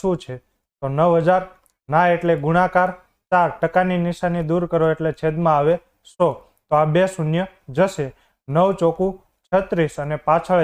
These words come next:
એક શૂન્ય. તો જવાબ આવે ઓપ્શન નંબર બે, ત્રણસો ને સાઠ. આગળનો પ્રશ્ન જોઈએ. કોઈ સંખ્યા પાંચ હજારથી વધીને પાંચ હજાર બસો પચાસ થાય તો ટકાવારીમાં કેટલો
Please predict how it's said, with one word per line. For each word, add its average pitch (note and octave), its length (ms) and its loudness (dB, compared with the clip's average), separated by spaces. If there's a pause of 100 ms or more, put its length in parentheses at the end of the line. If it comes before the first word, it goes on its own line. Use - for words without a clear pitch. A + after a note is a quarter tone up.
એક E3 80 -2 (320)
શૂન્ય. F3+ 400 -2 (280)
તો D3+ 100 -4
જવાબ E3 380 2
આવે D#3+ 200 2
ઓપ્શન D#3 480 0
નંબર D3 320 0 (280)
બે, D#3+ 180 2 (160)
ત્રણસો D#3+ 420 -2
ને D#3+ 160 -4 (380)
સાઠ. D3+ 280 -2 (300)
આગળનો F#3+ 400 2
પ્રશ્ન E3+ 460 -2
જોઈએ. D3+ 260 0 (800)
કોઈ G#3 160 4
સંખ્યા F3 540 0 (320)
પાંચ F#3 280 2
હજારથી G3 400 0
વધીને E3+ 540 0 (380)
પાંચ F3 260 0
હજાર F#3+ 260 2
બસો E3+ 340 0
પચાસ F3+ 420 0
થાય F3 220 2 (360)
તો D#3+ 80 0
ટકાવારીમાં E3+ 840 2 (200)
કેટલો G3 280 2